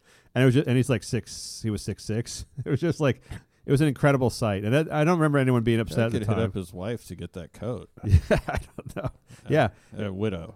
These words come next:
Speaker 1: Yeah,
Speaker 2: sorry.
Speaker 1: oh, yeah. Well, I mean, I think you can buy your own, but you, I don't think you can actually buy, can you buy fur in California? I guess there's places you can go, like, underground, like, secret knocks
Speaker 2: Well,
Speaker 1: you
Speaker 2: even
Speaker 1: could
Speaker 2: if
Speaker 1: do.
Speaker 2: you could find a f-, a fur coat,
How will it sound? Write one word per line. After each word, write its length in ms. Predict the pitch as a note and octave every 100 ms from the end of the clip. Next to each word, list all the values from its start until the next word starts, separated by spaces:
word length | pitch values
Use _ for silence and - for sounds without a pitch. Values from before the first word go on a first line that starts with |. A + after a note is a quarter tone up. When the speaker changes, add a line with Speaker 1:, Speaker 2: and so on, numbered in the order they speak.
| -
Speaker 1:
Yeah, 140 | C3 -
Speaker 2:
sorry. 80 | C#3
Speaker 1:
oh, 160 | G#2+
yeah. 260 | G#2 G#2 F#2+
Well, 480 | G#2 B2 A#2+ A#2 -
I 60 | B2+
mean, 320 | C#3 C#3 D#3+
I 120 | C#3
think 160 | C3 C3
you 80 | A#2
can 80 | G#2+
buy 160 | G#2
your 160 | G2+ A#2
own, 160 | B2+
but 100 | A2+
you, 120 | B2 C3+ A2+
I 80 |
don't 140 | D3 G3+
think 100 | E3
you 160 | C3
can 80 | A#2 -
actually 240 | G#2 C#3
buy, 220 | G2 - F#2+
can 100 | -
you 60 | E3+
buy 260 | - F2 C3+
fur 240 | D#3+ F3+
in 60 | E3+
California? 580 | E3+ E3+ - F3+ F#3 D3+
I 60 |
guess 140 | F3+ E3+
there's 160 | C#3+
places 420 | - G#2+ G2+ F#2+
you 60 | F#2
can 60 | F2+
go, 280 | F#2 F#2 F2+
like, 140 | G2
underground, 600 | G2+ F#2 F#2+ G2 F#2+ F#2+
like, 100 | F#2 - _ _ -
secret 380 | - B2 C3+
knocks 540 | G#2 G2+ G2 - - - _
Speaker 2:
Well, 200 | D#3 D#3+
Speaker 1:
you 100 | F3+
Speaker 2:
even 120 | G3+
Speaker 1:
could 60 | G3
Speaker 2:
if 40 |
Speaker 1:
do. 200 | A2+ G#2 G#2+
Speaker 2:
you 40 |
could 200 | C3 A2
find 480 | - A#2 A2 G#2+ G2+
a 140 | -
f-, 180 | G2 - _ -
a 80 |
fur 340 | G2 - A2+ G2
coat, 460 | - A2+ G#2 F#2+